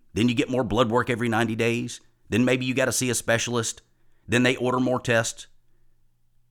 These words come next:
Then you change meds again or add more meds again. Then you get those filled. Then you follow up with your primary care. It keeps going and going, going. How, how familiar is this to some of you guys? Where does it end?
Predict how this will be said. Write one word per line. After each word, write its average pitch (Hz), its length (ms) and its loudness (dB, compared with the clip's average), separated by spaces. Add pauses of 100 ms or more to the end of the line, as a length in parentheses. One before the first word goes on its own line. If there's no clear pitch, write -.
(320)
Then 117 120 2
you 131 80 2
change 131 340 0
meds 117 300 0
again 117 300 0
or 123 80 0
add 113 200 2
more 123 140 0
meds 117 260 0
again. 113 340 0
Then 113 100 0
you 120 80 -2
get 127 160 0
those 120 260 0
filled. 120 360 0
Then 120 120 4
you 131 80 2
follow 127 320 2
up 123 100 -4
with - 120 -4
your 135 100 0
primary 123 420 2
care. 127 400 2
It 120 160 -6
keeps 147 220 0
going 135 420 6
and 135 140 2
going, 131 300 4
going. 127 280 -2
How, 131 280 2
how 131 100 2
familiar 151 480 4
is 104 100 0
this 101 200 -2
to - 100 -10
some 101 140 -4
of 95 60 -4
you 82 80 -8
guys? 67 280 -6 (1080)
Where 156 140 4
does 185 140 4
it 190 80 4
end? 202 320 0